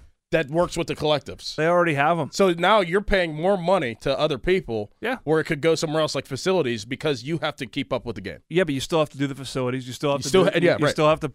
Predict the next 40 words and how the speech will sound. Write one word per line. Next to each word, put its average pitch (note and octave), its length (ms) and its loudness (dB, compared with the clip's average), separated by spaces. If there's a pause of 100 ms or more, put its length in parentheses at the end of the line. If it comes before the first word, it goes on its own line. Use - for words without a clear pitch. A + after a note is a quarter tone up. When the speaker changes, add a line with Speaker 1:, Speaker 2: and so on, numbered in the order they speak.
Speaker 2:
you D3 140 -2
know, C3+ 80 0
make C#3+ 180 -2
sure D#3 140 -4
the C#3 60 -4
guys C#3 200 0
are C#3+ 60 -8
fed. C3 340 -4
You C3 60 -6
still D#3 160 -6
have D3 80 -4
to D3+ 80 -16
make C#3+ 160 -6
sure D3+ 160 -6
they, C#3 140 -4
they C#3+ 180 -10
get C3+ 220 -8
g-, - 380 -12
elite C#3+ 340 -6
medical C3+ 320 -8
treatment, - 440 -10
things D3+ 200 -6
that C#3+ 120 -4
are, C3 220 -6
you C#3 120 -6
know, B2+ 160 -6 (680)
critical F3+ 300 2
to D3+ 120 -10
performance. D3 680 -4 (520)
Um, D3 460 2 (480)
I F#3+ 60 -2
think, A3 160 0
I G3 100 2
think G#3+ 140 4
what G3 120 2
needs F#3 240 0
to D3+ 80 -2
happen E3 380 4
is, C3 480 -2 (300)
candidly, C#3 640 0